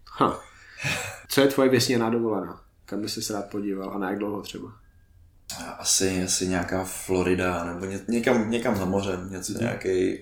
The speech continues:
Speaker 2: all inclusive a na pohodičku a spíš takový lehárko.
Speaker 1: Tvůj vysněný gym, kde by ses chtěl zatrénovat?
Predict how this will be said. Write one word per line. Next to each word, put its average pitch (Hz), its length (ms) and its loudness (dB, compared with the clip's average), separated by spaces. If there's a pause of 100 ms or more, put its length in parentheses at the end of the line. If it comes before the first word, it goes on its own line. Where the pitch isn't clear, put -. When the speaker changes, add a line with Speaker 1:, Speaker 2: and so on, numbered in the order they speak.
(120)
Speaker 2:
all 101 180 6
inclusive 95 880 4
a 87 80 -2
na 95 100 -4
pohodičku 92 920 -2 (140)
a 82 380 -4
spíš - 220 -4
takový 90 280 2
lehárko. 85 520 -2 (520)
Speaker 1:
Tvůj 117 160 6
vysněný 117 440 4
gym, 113 340 4
kde 107 180 -2
by 110 100 0
ses - 240 -2
chtěl 107 180 -2
zatrénovat? 107 560 -4